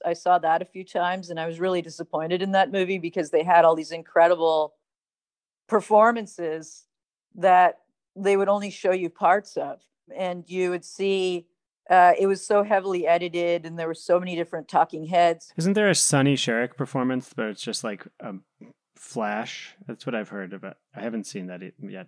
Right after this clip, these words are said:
Speaker 2: but
Speaker 1: Yeah, yeah. And, um, all these fantastic performances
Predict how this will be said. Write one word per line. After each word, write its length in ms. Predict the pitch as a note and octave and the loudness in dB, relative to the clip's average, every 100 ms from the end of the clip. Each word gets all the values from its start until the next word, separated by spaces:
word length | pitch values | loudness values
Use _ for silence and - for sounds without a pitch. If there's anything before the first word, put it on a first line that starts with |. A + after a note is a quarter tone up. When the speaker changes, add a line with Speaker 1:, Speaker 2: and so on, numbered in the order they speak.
| _ | _
Speaker 2:
but 140 | G2+ - _ _ - | -20 -20 _ _ -6
Speaker 1:
Yeah, 480 | A3+ A#3 G3 D#3 - _ | 4 6 6 4 -2 _
yeah. 360 | G3+ G3 F3 E3 - | -2 2 2 0 -4
And, 360 | G#3 G3+ G3 G3 | -4 -4 -2 2
um, 400 | F#3 F#3 F3+ - _ _ | 2 2 -4 -18 _ _
all 180 | G3+ G3+ | 4 4
these 200 | F#3 - _ | 2 -10 _
fantastic 960 | F3+ F3 - G3+ A#3 A#3 - F#3 - _ | -8 -8 0 2 2 0 -8 -8 -10 _
performances 1040 | F3 - E3 E3 D#3 - D3+ D3+ D3 - | -12 -6 -4 -4 -10 -12 -10 -8 -10 -16